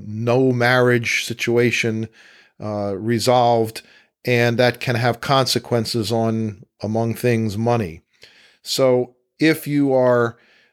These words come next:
someone looking for a, a simple way to get a divorce, and everybody agrees that typically then is called a no-fault divorce,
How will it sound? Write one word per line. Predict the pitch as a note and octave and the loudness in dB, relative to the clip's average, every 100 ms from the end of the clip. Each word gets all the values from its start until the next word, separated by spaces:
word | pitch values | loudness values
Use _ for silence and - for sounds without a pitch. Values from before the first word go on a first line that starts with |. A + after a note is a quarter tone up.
| - | -10
someone | - D#3+ D#3 C3+ | -2 0 0 0
looking | D3 E3 E3 D3 | 0 0 -2 -4
for | - B2+ B2 | -2 0 2
a, | A#2 A2+ A2+ G#2 - - | 2 2 0 -6 -14 -14
a | G2 | -8
simple | - - F#3 F3 D3 | -4 0 0 0 0
way | C3 B2+ | 4 4
to | A#2+ | 2
get | A#2 B2 | 2 0
a | A#2 | 0
divorce, | A2+ A2+ A#2+ A#2+ - | -4 -2 -2 -2 -4
and | A2 | -2
everybody | A#2+ A#2 A#2+ A2+ | 0 2 2 2
agrees | G2 A#2 B2+ B2 | 0 0 2 2
that | A2+ A2 | 0 -2
typically | - B2 A#2+ A#2+ A#2 | -2 -2 -2 -2 0
then | A2+ A2 | 0 0
is | G2+ | -4
called | - A2 G#2+ | -2 -2 -2
a | |
no-fault | G#2 G#2 B2+ C#3+ C#3 B2 A#2 A2+ | -4 0 2 0 0 0 0 -2
divorce, | G#2+ A2 A2 A2 - | -4 -2 0 0 -2